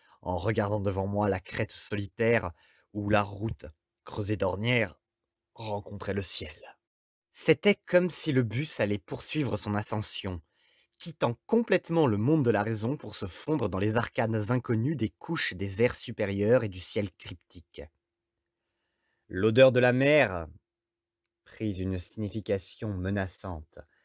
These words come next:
et l'endurance du chauffeur silencieux, la raideur de son dos, sa tête étroite devinrent de plus en plus haïssables. En l'observant, je m'aperçus que l'arrière de sa tête était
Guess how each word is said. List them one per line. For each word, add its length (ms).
et 220
l'endurance 560
du 120
chauffeur 340
silencieux, 600
la 300
raideur 440
de 100
son 220
dos, 360
sa 180
tête 280
étroite 520
devinrent 500
de 100
plus 340
en 100
plus 220
haïssables. 720
En 180
l'observant, 600
je 180
m'aperçus 440
que 120
l'arrière 480
de 100
sa 180
tête 480
était 280